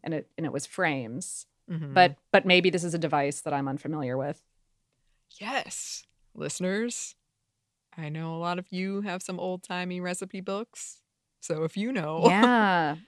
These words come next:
Speaker 1: Oh, we should ping, uh, we should ping Julia Skinner, uh, Doctor
Speaker 2: Yes.
Speaker 1: Julia Skinner.
Speaker 2: Of
Speaker 1: Yes.
Speaker 2: course.
Speaker 1: Uh-huh.
Speaker 2: Mm-hmm. She's so cool.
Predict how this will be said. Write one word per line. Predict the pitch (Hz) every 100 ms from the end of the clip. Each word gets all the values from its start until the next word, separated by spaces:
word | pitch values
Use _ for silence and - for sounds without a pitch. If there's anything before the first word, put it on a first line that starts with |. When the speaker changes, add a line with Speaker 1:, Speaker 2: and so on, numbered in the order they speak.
| _ _ _ _ -
Speaker 1:
Oh, | 214 262 233
we | 226
should | - 233
ping, | 247 247
uh, | 220 190
we | 190
should | -
ping | 226 214
Julia | 214 220 175
Skinner, | - 202 165 143 151 -
uh, | 165 151 147
Doctor | 185 254 160 170
Speaker 2:
Yes. | 180 180 - - _ _ -
Speaker 1:
Julia | 165 143 -
Skinner. | - - - - _ _ _ _ _ _ 165
Speaker 2:
Of |
Speaker 1:
Yes. | 160
Speaker 2:
course. | - 156 165 - - - - -
Speaker 1:
Uh-huh. | 165 147 147 131 _ -
Speaker 2:
Mm-hmm. | 185 196 214 _ _ _ _
She's | - - -
so | 175 165
cool. | - - - 196